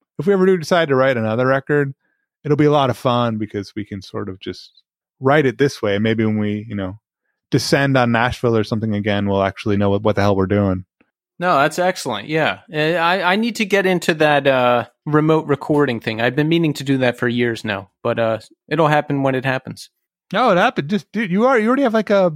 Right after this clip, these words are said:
Speaker 1: you're talking on a microphone. Like, that's all you need. <laughs>
Speaker 2: I know. I, I, yeah. I'm making it more complicated than I need to, I think. I'm like, "Oh, I gotta get the interface and this and that and plugins." But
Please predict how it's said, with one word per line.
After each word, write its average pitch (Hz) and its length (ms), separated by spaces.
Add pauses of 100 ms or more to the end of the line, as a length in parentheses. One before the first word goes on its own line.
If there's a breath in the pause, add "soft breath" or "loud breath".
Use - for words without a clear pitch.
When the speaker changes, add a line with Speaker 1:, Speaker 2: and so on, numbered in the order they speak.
Speaker 1:
you're 143 280
talking 185 440
on 156 80
a 139 40
microphone. 113 600
Like, 127 120
that's 151 160
all 190 140
you 131 140
need. 135 340 (120)
<laughs> - 800
Speaker 2:
I 196 180
know. 233 140
I, 214 260
I, 156 120
yeah. 139 580 (260)
I'm 190 300
making 214 420
it 185 340 (100)
more 170 180
complicated 135 720
than 120 200
I 117 120
need 120 260
to, 113 160
I 104 60
think. 107 240
I'm 135 160
like, 127 160
"Oh, 147 120
I 139 60
gotta 135 220
get 131 180
the 120 140
interface 143 640
and 117 180
this 135 280
and 123 120
that 127 260
and 113 140
plugins." 127 640
But 120 160